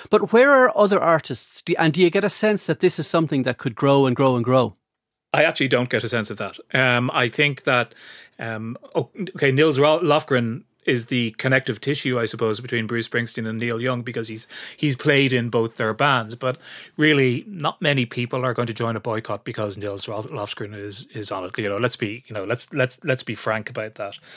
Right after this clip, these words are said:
Speaker 2: I think people will sit back and say, "Fair play to Neil Young." Um, I mean, interestingly,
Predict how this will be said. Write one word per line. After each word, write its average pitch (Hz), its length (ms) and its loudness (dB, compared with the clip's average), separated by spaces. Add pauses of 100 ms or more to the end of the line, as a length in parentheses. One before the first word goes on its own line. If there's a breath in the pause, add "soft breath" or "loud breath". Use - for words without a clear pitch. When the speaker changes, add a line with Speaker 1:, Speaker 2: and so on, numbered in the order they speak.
(260 loud breath)
Speaker 2:
I 208 100 4
think 220 200 2
people 139 320 4
will 110 320 0
sit 107 240 -4
back 110 300 -4
and 104 200 -6
say, 101 720 -6 (160)
"Fair 120 260 2
play 113 260 -4
to 113 100 -6
Neil 104 280 -6
Young." 101 320 -6 (380 loud breath)
Um, 131 220 4 (120)
I 185 60 2
mean, 139 220 4
interestingly, 139 840 0